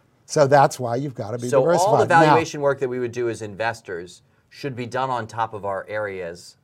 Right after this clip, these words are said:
Speaker 2: of specialization.
Speaker 1: Yes.
Speaker 2: Yeah.
Speaker 1: And I think even if you look at Buffett, you look at the four areas where he owns companies,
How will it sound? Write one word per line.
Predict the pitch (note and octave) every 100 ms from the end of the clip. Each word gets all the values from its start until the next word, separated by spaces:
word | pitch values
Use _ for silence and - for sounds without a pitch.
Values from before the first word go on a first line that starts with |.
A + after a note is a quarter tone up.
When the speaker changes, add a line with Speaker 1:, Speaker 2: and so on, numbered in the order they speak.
| _
Speaker 2:
of | F#2
specialization. | - G#2 - F3 A#3
Speaker 1:
Yes. | B3 G3+ - - - - _ -
Speaker 2:
Yeah. | G2 _
Speaker 1:
And | C#3 C#3
I | C#3
think | D3+ C#3+ D3
even | D#3 E3+
if | D#3
you | E3
look | D#3+ D3+
at | D3+ C#3
Buffett, | F3+ - A2 -
you | A2+
look | A#2+ A#2+
at | A#2
the | A2+
four | - A#2+ C3
areas | A2+ A#2+ A#2+ A2+
where | A2
he | G2+ G#2
owns | G2 B2 C#3
companies, | C#3 C3 C#3 C#3 E3